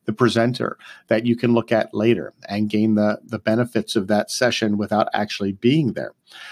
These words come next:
But you'll find that if you take the time beforehand to really prepare for the conference itself, then you're not gonna find yourself rushing around like I was in twenty thirteen, like a chicken without a head,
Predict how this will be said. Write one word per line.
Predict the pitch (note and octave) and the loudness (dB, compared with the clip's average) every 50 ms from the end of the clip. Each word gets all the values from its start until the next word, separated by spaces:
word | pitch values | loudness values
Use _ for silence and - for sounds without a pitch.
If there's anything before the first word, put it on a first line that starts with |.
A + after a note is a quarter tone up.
| - - _ | -20 -6 _
But | - D3 D3 - D#3+ | 0 0 2 2 2
you'll | D3+ D3+ C#3+ B2+ | 4 4 4 2
find | - - D3+ D#3+ F#3+ G3 F#3 C#3+ | 0 0 2 4 4 4 2 2
that | A#2+ A2+ | 0 -4
if | A2+ - | -4 -4
you | A#2 A2+ | -6 -2
take | - A#2+ B2+ B2 | 0 0 0 0
the | - C3 | -2 -6
time | B2 - - A#2 A#2 A2+ A2 G#2+ | -6 0 2 2 2 4 2 0
beforehand | A2 A2 - - B2+ B2+ B2 A#2 A2 A2 G#2 G2+ G2+ G2+ | 0 -2 -2 -2 0 2 2 2 2 2 0 0 -2 -2
to | - A#2+ A2+ - - | -4 -6 -6 -2 2
really | D#3+ F3+ G#3 A3 G#3 | 4 4 6 4 4
prepare | G#3+ - - D3 C3+ - - - - C3 C3 B2 G#2+ F#2 E2+ - - - - - - _ | 2 0 -4 -6 -6 -8 -14 -6 -2 0 2 2 2 0 -2 -6 -10 -16 -20 -20 -20 _
for | _ - B2 B2 A#2 A#2 A2 A2 - - A2 | _ 0 4 4 6 6 6 4 2 2 0
the | A#2+ A#2 | -2 -4
conference | - - B2+ B2 A#2 A#2+ - A#2 A2 - - | -2 0 0 0 0 0 -2 -2 -2 -2 -6
itself, | G#2+ - - - E3+ D#3+ C3 A2+ A2 - _ - - - - _ | -8 -8 -2 0 2 2 4 2 0 -4 _ -20 -20 -20 -14 _
then | - A#2+ A#2 A#2+ A#2+ A#2+ A#2+ A#2+ - - | 2 4 4 6 6 4 2 2 0 -2
you're | - B2+ B2 | 0 0 2
not | B2+ C3+ C#3+ D3 - | 2 2 0 -2 -2
gonna | D#3 C#3+ C3+ | -2 -2 -2
find | C3 - A#2+ A#2+ A#2 | 0 2 2 2 2
yourself | A#2+ A#2+ A#2 - A#2+ A2+ G#2+ - | 0 0 0 2 0 0 0 0
rushing | A#2 A2+ G#2+ - A#2+ A2 | 0 0 0 2 0 2
around | G#2+ G#2 G#2+ G#2+ A2 G#2+ | 2 4 4 2 2 2
like | G#2+ G2 - - - | 0 0 -2 -4 -4
I | - A2+ B2+ B2+ | -2 0 2 4
was | A2 G#2 G2+ G#2+ G#2 G#2+ | 4 4 4 2 2 0
in | G#2+ G#2 | -2 -2
twenty | - - A2 G#2 G2+ G2+ | -2 -2 -2 -2 -2 -2
thirteen, | - G#2+ F#2+ - - - A#2 G#2+ G2 F#2+ | -2 -4 -4 -4 0 0 2 2 2 0
like | F#2+ F#2+ - - | -4 -6 -8 -10
a | - | -10
chicken | - - B2+ B2 - A2+ G#2+ G#2 G2+ | -4 -4 -4 -2 0 0 0 0 0
without | G2 G2 G#2 G2+ G2 F#2+ | -2 -2 -2 0 0 0
a | F#2 | 0
head, | A2 D3 D3+ B2+ A#2 A#2+ | 2 2 2 2 0 -4